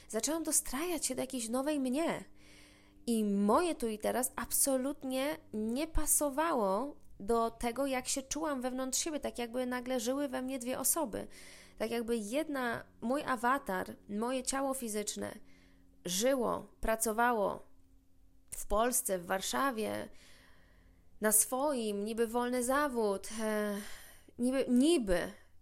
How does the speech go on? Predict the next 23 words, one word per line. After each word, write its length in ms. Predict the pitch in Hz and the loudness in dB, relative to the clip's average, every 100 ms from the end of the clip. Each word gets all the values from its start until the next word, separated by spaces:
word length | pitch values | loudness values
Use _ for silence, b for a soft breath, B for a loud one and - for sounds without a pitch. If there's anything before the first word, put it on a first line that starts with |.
| - 220 | -14 -6
niby 180 | 233 | -4
wszystko 300 | 247 269 - | -2 -2 -2
było 180 | 240 247 | 2 2
dobrze, 640 | 226 269 302 214 202 190 - B B B | 4 4 4 2 0 0 -4 B B B
niby 220 | 240 262 | 6 8
rozwój, 640 | 285 269 196 196 254 339 - - - - - | 8 8 4 2 2 0 -8 -20 -20 -20 0
ale 500 | 196 208 180 170 240 - b b b | 4 6 4 2 -4 -8 b b b
moje 300 | 196 202 196 | 2 4 4
energetyczne 800 | 202 196 196 202 262 285 - 208 | 2 0 0 -2 -2 0 0 0
ja, 180 | 185 165 | -4 -6
moje 280 | 185 190 196 | -2 0 0
wyższe 420 | 185 277 - 196 | 2 2 2 0
ja 260 | 190 180 214 - b b b b | 0 -4 -8 -14 b b b b
czuło 300 | - 220 220 | 0 2 2
się 200 | 214 - | 0 0
jak 220 | 208 202 - | -2 -2 -4
w 160 | - | -6
klatce, 580 | - - 269 - - - | -2 -2 -2 -6 -4 -4
czuło 200 | - 220 | -4 -4
się 120 | 208 | -4
jak 120 | - | -4
w 80 | - | 4
pułapce. 640 | - 196 233 - - - | 6 6 4 2 0 -2